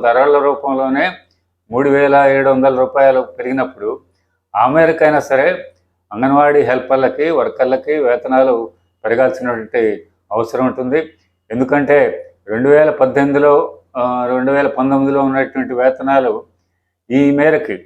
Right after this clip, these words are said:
ఈ మూడు వేల ఏడు వందల రూపాయల మేరకి వాటి విలువ తగ్గిపోయింది. పదకొండు వేల ఐదు వందల్లో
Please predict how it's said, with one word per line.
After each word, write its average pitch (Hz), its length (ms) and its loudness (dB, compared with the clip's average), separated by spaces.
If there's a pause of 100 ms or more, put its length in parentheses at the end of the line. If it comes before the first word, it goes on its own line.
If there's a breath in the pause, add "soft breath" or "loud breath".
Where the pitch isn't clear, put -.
(140)
ఈ 120 100 -4
మూడు 131 300 2
వేల 147 260 6
ఏడు 139 220 0
వందల 135 260 0
రూపాయల 131 500 2
మేరకి 127 480 -2 (540)
వాటి 120 240 -2
విలువ 143 360 2
తగ్గిపోయింది. 143 600 -2 (440)
పదకొండు 143 340 -2
వేల 147 260 6
ఐదు 139 220 4
వందల్లో 135 580 0